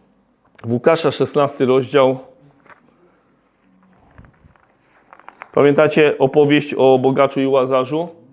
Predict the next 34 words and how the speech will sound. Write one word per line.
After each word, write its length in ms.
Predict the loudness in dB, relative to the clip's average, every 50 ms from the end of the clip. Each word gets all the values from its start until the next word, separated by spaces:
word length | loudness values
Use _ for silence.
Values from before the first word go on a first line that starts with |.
| _ -16 -10
Nie 220 | -6 -4 -2 -2 -4
przypowieść. 760 | -4 -6 -8 -4 0 0 0 0 0 -4 -8 -10 -14 -18 -12
Tu 160 | -10 -8 -6
cały 260 | -2 0 2 2 2
czas 140 | 0 -2 -2
z 120 | -2 -4 -8
uporem 340 | -6 -2 -2 0 0 0
maniaka. 400 | -2 -2 -2 -2 -4 -4 -4 -4
Ja 100 | -4 -2
wiem, 140 | -2 -4 -4
że 100 | -4 -4
w 40 | -4
naszych 280 | -4 -4 -2 -4 -6 -4
Bibliach 340 | -6 -4 -2 -2 -2 -2 -4 -12 -20 -20 -20 -20 _ _ _ _ _ _ -20 -8
ktoś 220 | -4 -2 -2 0
dopisał 440 | 0 -2 -2 -2 -4 -2 0 0 0
podobieństwo 720 | 0 0 0 0 0 0 0 -2 -2 -2 -4 -4 -2 0 0
o 60 | 0
bogaczu 420 | 0 0 0 0 -2 -2 -2 -4
i 20 | -4
Łazarzu. 480 | -2 -2 -2 0 0 -2 -2 -2 -6 -8 -10 -18 _ _ _ _ _ _ _ _ _
Ta 120 | -2 -2
historia 440 | -2 -4 -8 -8 -6 -4 -2 0 0
nie 220 | 0 0 0 0
ma 140 | 0 -2 -2
w 80 | -2 -4
ogóle 340 | -6 -4 -2 -2 -2 -2 -2
żadnych, 520 | -2 -2 -2 -2 -4 -6 -6 -8 -10 -8
e, 640 | -4 0 0 2 2 2 2 0 -2 -8 -20 -20 _ _ _ _ _ _ _
sygnałów, 720 | _ -6 -2 -2 0 0 2 2 2 4 4 4 2 2
że 120 | 0 -2 -2
to 100 | -2 -4
jest 180 | -4 -4 -6
podobieństwo. 840 | -8 -6 -4 -4 -4 -4 -6 -8 -8 -8 -10 -14 -18 -20 -20 -20 _